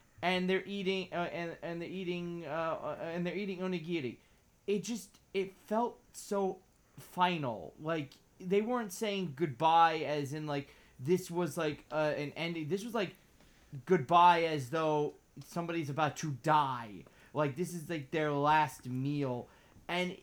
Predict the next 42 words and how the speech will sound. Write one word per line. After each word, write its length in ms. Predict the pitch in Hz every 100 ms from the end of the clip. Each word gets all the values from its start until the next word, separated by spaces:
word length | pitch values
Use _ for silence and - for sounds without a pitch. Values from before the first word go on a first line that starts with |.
| _
there 220 | 170 190
was 160 | 196 185
such 200 | 262 262
a 60 | 226
finality 880 | - 185 165 170 185 226 208 170 143
to 220 | 156 151
it 80 | 143
that 160 | 165 -
it 180 | 170 -
ma-, 140 | 190 202 202
it, 140 | 226 -
it 160 | 262
made 340 | 254 233 180 139
sense 440 | - 233 233 180
that 180 | 202 151
this 160 | 180 175
could 280 | - 190 185
have 140 | 143
been 320 | 180 214 190 - - -
the 180 | 170 180
end 420 | 185 196 190 170 -
to 100 | 165
Sentai. 640 | - 175 185 175 160 156 -
And 200 | 156 151
now 180 | 160
that 160 | 160 156
I, 220 | 151 147 151
now 200 | 151 156
that 100 | 151
I 100 | 143
know 220 | 143 185 220
about 320 | 165 139 127
it, 120 | 123 - - - _
it 260 | - 196 185
may, 260 | 208 196 180
maybe 300 | 165 175 208
it 80 | -
could 120 | 196
have 60 | 190
been 160 | 202
symbolic 640 | 190 190 190 196 196 196 196
of 180 | 185